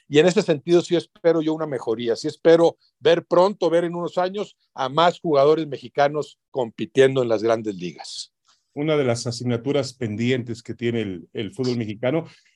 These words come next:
Speaker 2: y que es muy importante, lo han dicho uno y otro entrenador, cuando llega el Mundial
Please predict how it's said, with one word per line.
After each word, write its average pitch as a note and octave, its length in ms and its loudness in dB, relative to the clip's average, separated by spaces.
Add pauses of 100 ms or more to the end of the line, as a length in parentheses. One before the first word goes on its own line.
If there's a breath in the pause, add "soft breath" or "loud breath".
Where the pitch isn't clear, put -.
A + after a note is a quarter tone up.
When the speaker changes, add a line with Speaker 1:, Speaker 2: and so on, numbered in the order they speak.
Speaker 2:
y F3+ 140 -10
que G3 100 2
es G3 80 0
muy A3 140 0
importante, F#3+ 540 0
lo C#3 100 2
han D3+ 120 -2
dicho E3 300 -4
uno D#3 360 0
y C3+ 80 0
otro D3 180 -2
entrenador, B2 560 -2
cuando A2+ 200 -6
llega C#3+ 200 -2
el D3 80 -2
Mundial D#3+ 540 0